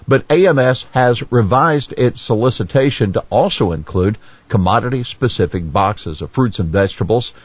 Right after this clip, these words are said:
meat and egg products, and dairy products,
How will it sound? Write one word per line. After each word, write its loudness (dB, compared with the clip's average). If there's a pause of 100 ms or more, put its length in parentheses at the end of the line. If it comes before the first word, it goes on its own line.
(140)
meat 2
and 0
egg 2
products, -2
and -2
dairy 4
products, -4